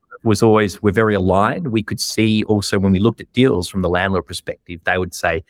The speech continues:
"Hey, this is what you should look at. This is what landlords care about. And what do you guys care about?" And that's how we could negotiate and meet in the middle. So the, we, our partners were very important. We're very aligned. I see a lot of companies that they raise from, you know, whether it be private equity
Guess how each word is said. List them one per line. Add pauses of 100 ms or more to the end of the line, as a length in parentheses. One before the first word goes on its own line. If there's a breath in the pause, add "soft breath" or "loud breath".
(200)
"Hey,
this
is
what
you
should
look
at. (300)
This
is
what
landlords
care
about. (140)
And
what
do
you
guys
care
about?"
And
that's
how
we
could
negotiate
and
meet
in
the
middle.
So (520 loud breath)
the, (140)
we, (180)
our
partners
were
very
important.
We're
very
aligned.
I
see
a
lot
of (380)
companies
that
they
raise
from, (360 soft breath)
you
know,
whether
it
be
private
equity